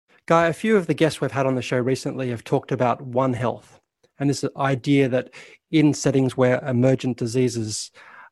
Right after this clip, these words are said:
are common, we need to approach them with this, uh, looking at, uh, One Health approach, which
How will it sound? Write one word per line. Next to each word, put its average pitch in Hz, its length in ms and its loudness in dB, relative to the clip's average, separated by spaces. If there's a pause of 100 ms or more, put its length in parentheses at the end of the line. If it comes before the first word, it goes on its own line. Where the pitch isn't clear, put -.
are 120 180 -2
common, 143 560 -2 (140)
we 135 120 -2
need 127 200 -4
to 123 80 -4
approach 127 340 -4
them 117 160 -2
with 120 200 -4
this, - 340 -8 (520)
uh, 123 200 0
looking 131 400 0
at, 120 200 -6
uh, 120 300 -4
One 123 260 -6
Health 123 160 -4
approach, - 500 -2 (160)
which - 360 -10